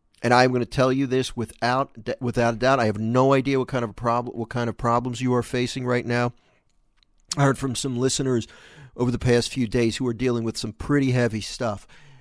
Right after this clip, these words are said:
No matter what you're facing, I believe this with all my heart, that Christ is bigger than the, than that, whatever it is. And, and really, we need to believe that. As Christians, we need to believe,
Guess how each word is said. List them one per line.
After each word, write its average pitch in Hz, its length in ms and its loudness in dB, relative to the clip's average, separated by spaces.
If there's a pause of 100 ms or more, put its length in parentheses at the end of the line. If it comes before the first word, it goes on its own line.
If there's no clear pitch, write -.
(140)
No 117 60 -8
matter 131 200 4
what 127 360 4
you're 123 120 -2
facing, 95 800 -6
I 107 80 -2
believe 117 440 0
this 104 200 -8
with 107 120 -10
all 110 140 0
my 107 120 -2
heart, 120 340 0
that 98 160 -14
Christ 117 460 -2
is 117 220 -4
bigger 104 460 -4
than 104 520 -4
the, 101 420 -2
than 113 320 -2
that, 107 260 0
whatever 110 540 2
it 104 80 2
is. 95 360 -6 (640)
And, 170 160 2
and 208 180 2
really, 277 240 2
we 170 320 0
need 165 480 0
to 117 60 -6
believe 117 460 0
that. 85 220 -8
As 101 140 -10
Christians, 135 720 -2
we 120 260 -2
need 139 200 -4
to - 40 -4
believe, 117 600 -4